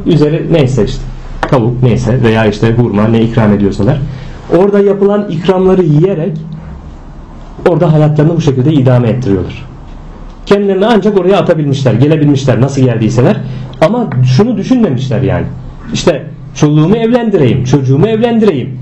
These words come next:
ev alayım, bark alayım, araba alayım dememişler. Bizim yaptığımız gibi dem-, dememişler. Demişler ki orası Allah'ın evi.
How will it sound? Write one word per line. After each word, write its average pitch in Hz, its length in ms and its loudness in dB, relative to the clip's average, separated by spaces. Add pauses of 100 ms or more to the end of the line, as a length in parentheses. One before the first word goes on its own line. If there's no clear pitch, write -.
(380)
ev 165 140 4
alayım, 220 400 2 (120)
bark 165 260 -2
alayım, 233 320 0 (120)
araba 151 300 2
alayım 185 440 0
dememişler. 131 560 0
Bizim 127 200 4
yaptığımız 131 400 2
gibi 127 160 2
dem-, 127 300 0
dememişler. 117 520 -2 (300)
Demişler 127 440 2
ki 208 220 0
orası 139 320 2
Allah'ın 127 420 4
evi. 127 280 2